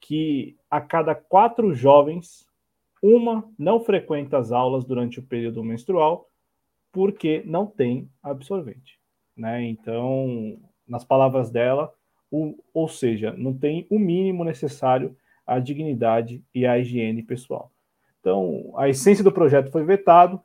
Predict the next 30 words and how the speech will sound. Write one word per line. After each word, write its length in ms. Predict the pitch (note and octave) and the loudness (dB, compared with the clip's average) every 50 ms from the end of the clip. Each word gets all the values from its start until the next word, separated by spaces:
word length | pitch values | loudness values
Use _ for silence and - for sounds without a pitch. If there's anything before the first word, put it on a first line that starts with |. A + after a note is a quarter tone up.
| _ _ | _ _
o 120 | - G3 E3+ | -10 -10 -6
Congresso, 640 | - F#3+ F#3 D#3+ D3+ D3+ D#3 - - C3 A#2 A#2 - _ _ _ _ _ _ _ _ _ _ _ _ _ _ _ - | -4 0 6 6 6 6 6 2 -4 -6 -6 -6 -12 _ _ _ _ _ _ _ _ _ _ _ _ _ _ _ 8
e 60 | F#3 | 10
eu 100 | G#3 G#3+ | 10 10
espero 320 | G#3 G#3 - G#3+ G3+ G#3+ | 10 8 4 2 2 2
que 80 | - G#3+ | -4 -6
o 40 | G#3 | -2
Congresso 580 | - G3+ E3+ D#3 E3+ F#3 F#3 - A3+ G#3+ G3+ - - _ _ _ _ _ _ _ _ - - _ | 0 0 2 4 2 2 2 0 -4 -4 -4 -6 -14 _ _ _ _ _ _ _ _ -20 -18 _
já 300 | - B2 C#3 D#3 F#3 G#3+ | -6 -2 4 6 6 6
paute 440 | G#3+ - - E3+ F3 G3 A3 G#3+ G#3+ | 4 2 4 6 6 6 6 4 0
esse 180 | G3+ - - E3+ | -4 -2 -2 -4
veto 300 | C3 C3+ D3+ F3 - - | 0 2 2 2 0 0
na 100 | G#3 G3 | -2 -4
próxima 440 | - - E3+ G3+ G#3 G#3 A3+ F#3+ E3+ | 0 2 2 2 2 0 -2 -4 -2
sessão 300 | - E3+ C#3 - G3+ G#3+ | -4 -6 -2 0 0 0
do 80 | G3 - | 0 -2
Congresso, 400 | - C3 B2+ B2 A#2 A#2+ - - | -4 -6 -4 -4 -4 -6 -12 -16
né? 100 | - - | -18 -18
Porque 200 | - _ _ D3+ | -18 _ _ -10
também 220 | - D#3 D#3 E3 E3 | -10 -6 -6 -6 -8
ficar 180 | - - E3+ | -4 -6 -6
postergando 600 | E3 - F#3+ F3 - - D#3+ C3+ C3 D#3 D#3 D3+ D3+ | -2 0 -2 -2 0 -2 -2 0 0 0 0 0 -4
isso 100 | D3 - | -6 -4
pra 100 | - D3+ | -6 -4
deixar 280 | C#3+ D3 C3+ - D3+ | -4 -4 -4 -2 0
lá 120 | C#3+ C#3+ C#3+ | 0 0 0
pro 140 | C#3 D3+ D3+ | 0 -2 -4
ano 140 | D3 C#3+ | -4 -4
que 100 | C3 - | -8 -10
vem, 360 | A#2+ A#2 C3 E3 F#3+ F#3 - | -8 -4 -2 -2 -2 -4 -4